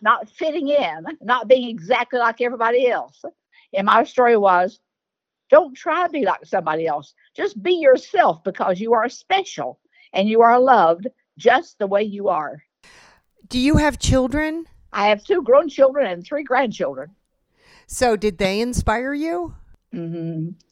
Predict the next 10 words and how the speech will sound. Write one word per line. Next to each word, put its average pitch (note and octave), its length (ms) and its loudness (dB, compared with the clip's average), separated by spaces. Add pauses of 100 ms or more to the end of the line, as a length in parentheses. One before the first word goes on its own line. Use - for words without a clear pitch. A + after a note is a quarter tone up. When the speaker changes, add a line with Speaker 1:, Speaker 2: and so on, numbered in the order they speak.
(380)
Speaker 1:
Not - 260 4
particularly. G#3+ 560 8
They're F3+ 120 8
just A3 240 0
stories C4 300 8
that - 120 -8
come C#4 160 2
into B3 180 0
my G#3+ 180 0
head. G#3 380 0